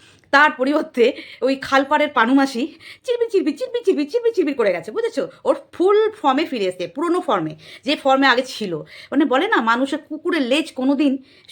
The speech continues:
যতই টেনে সোজা করার চেষ্টা করো না কেন, কুকুরের লেজ কিন্তু কোনোদিন সোজা করা যাবে না। যে, যে, যেরকম মেন্টালিটির থাকে, যে, যে চরিত্রের থাকে, সে চিরকাল সেই চরিত্রেরই থাকে। ওই, ওই যে ম্যাম, আমাদের মন্দিরা বলেছে না, "জোর করে কিচ্ছু হয় না।" Exactly,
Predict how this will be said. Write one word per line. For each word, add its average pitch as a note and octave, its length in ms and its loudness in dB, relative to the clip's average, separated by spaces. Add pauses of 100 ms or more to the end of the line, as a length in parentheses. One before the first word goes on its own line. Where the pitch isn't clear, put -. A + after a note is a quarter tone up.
যতই C#4 300 0
টেনে D#4+ 200 2
সোজা C4 240 0
করার C#4 240 0
চেষ্টা A3 240 -4
করো C4 180 -4
না A#3 100 -8
কেন, G#3 220 -8
কুকুরের C#4+ 480 -10
লেজ A#3 200 -4
কিন্তু B3+ 220 -6
কোনোদিন G#3+ 300 -12
সোজা F#3+ 240 -8
করা E3 180 -6
যাবে D3 160 -10
না। D#3 140 -14 (220)
যে, B3 220 -4
যে, G3+ 260 -4
যেরকম B3 460 -2
মেন্টালিটির F4 440 -4
থাকে, E4+ 280 -10 (200)
যে, B3+ 180 -2
যে B3 180 -2
চরিত্রের D#4+ 540 -2
থাকে, F#4 240 -4 (140)
সে D4+ 120 -8
চিরকাল D4 520 -4
সেই C4 160 -6
চরিত্রেরই B3 460 -8
থাকে। D#3+ 300 -16 (260)
ওই, F3+ 120 -8 (120)
ওই C4 120 0
যে D#4 100 0
ম্যাম, A#3 240 -2
আমাদের A#3+ 300 2 (220)
মন্দিরা A3 520 0
বলেছে D4 220 -2
না, G#4 80 -2
"জোর C#4+ 300 -2
করে D#4+ 180 -4
কিচ্ছু E4 420 -8
হয় E4+ 160 4
না।" F#4+ 140 -2 (320)
Exactly, G3 520 -10